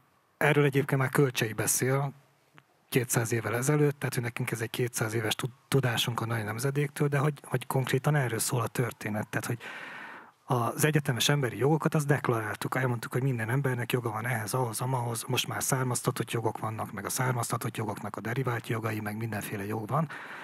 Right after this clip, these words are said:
de hogy ez egy deklaratív jog, ö, nyilatkozat, amiben elmondtuk, hogy minden embert megillet ez és amaz.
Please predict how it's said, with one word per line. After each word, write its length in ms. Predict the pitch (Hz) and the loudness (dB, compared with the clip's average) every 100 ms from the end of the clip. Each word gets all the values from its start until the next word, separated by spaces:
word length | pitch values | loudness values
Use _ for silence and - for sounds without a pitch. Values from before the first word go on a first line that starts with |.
| - - - | -14 -16 -2
de 100 | 147 | 2
hogy 140 | 147 131 | 4 4
ez 100 | 139 | 4
egy 100 | 135 | 4
deklaratív 840 | 139 135 117 110 - 123 107 - - _ _ - | 2 2 0 0 -2 -2 -2 -8 -12 _ _ -6
jog, 520 | 135 131 127 113 - - | 0 2 2 0 -6 -2
ö, 60 | 113 110 110 110 - | 0 2 2 0 0
nyilatkozat, 800 | 123 117 120 - 104 135 - 143 | 2 2 0 -2 4 4 4 0
amiben 480 | - 143 123 127 | 0 2 4 4
elmondtuk, 320 | 139 131 120 - | 4 4 2 2
hogy 120 | 127 | 6
minden 440 | 165 170 127 120 | 10 10 8 2
embert 440 | 110 107 104 104 - | 2 2 0 0 0
megillet 540 | 113 107 107 104 - | 0 0 -2 -2 -2
ez 120 | 107 | -2
és 180 | 104 101 | 0 -2
amaz. 380 | 104 101 95 | -2 -2 -2